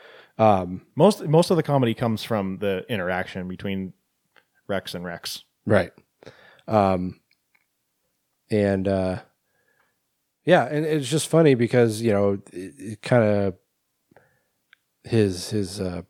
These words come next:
Speaker 1: you know, image of himself is, is, uh, really representative of, like, his, his determination and his, like, i-, kinda i-, inner mindset, trying to, like, overcome the fear that he's feeling.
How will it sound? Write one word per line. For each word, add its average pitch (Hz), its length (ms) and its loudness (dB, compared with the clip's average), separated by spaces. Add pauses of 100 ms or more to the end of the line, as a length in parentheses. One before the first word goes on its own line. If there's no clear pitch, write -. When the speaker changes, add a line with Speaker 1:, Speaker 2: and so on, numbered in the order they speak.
(540)
Speaker 1:
you 110 120 -12
know, 85 100 -12 (840)
image 143 320 6
of 120 100 2
himself 113 500 2
is, 101 180 -4 (200)
is, 104 240 -2
uh, 95 340 0 (920)
really 135 240 6
representative 127 680 2
of, 98 280 -10
like, 101 220 -2
his, 95 380 -4
his 90 200 -8 (1600)
determination 120 800 2
and 101 160 0
his, 92 200 -4
like, - 320 -4
i-, 98 240 -10
kinda 95 340 -8
i-, 104 140 -12
inner 110 240 0
mindset, 110 580 0 (540)
trying 120 240 2
to, 104 120 -2
like, 98 180 -4 (840)
overcome 131 600 2
the 113 100 -4
fear 139 320 2
that 143 100 2
he's 143 160 0
feeling. 156 420 0